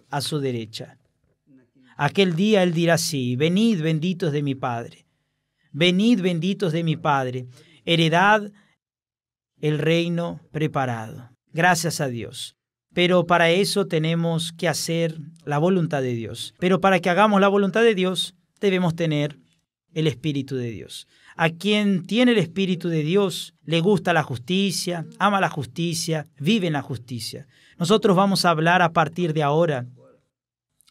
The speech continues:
to-, todos los días, durante los siguientes días del ayuno de Daniel.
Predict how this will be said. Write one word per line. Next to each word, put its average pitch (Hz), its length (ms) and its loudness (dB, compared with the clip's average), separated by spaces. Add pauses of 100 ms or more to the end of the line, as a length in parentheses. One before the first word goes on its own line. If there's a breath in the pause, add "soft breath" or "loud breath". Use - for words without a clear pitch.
(120)
to-, 208 320 4
todos 214 240 4
los 160 140 2
días, 175 500 -2 (380)
durante 160 320 0
los 160 140 -2
siguientes 156 460 -2
días 165 600 -2 (280)
del 165 220 -2
ayuno 151 320 -2
de 135 100 -2
Daniel. 117 400 -8